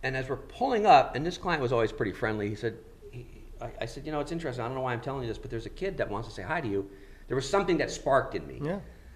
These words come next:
Speaker 1: And as we got out, he said, "Where is he?" I said, "Right here." And we stopped just for,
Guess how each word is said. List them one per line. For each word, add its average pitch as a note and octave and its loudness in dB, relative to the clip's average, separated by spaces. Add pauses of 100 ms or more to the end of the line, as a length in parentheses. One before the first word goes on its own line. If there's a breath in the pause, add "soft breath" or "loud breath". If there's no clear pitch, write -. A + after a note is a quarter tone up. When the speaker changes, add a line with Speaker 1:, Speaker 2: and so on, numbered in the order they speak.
(340 soft breath)
Speaker 1:
And A#2+ 4
as C3 2
we C3 0
got C#3+ 10
out, E3+ 12
he C#3+ 2
said, C3 2
"Where D#3 4
is F#3+ 4
he?" C3 4
I A#2 4
said, B2 -2
"Right C#3+ 4
here." D#3 0 (500 loud breath)
And B2+ 2
we B2+ 2
stopped D#3 8
just D#4 -2
for, F#3+ 0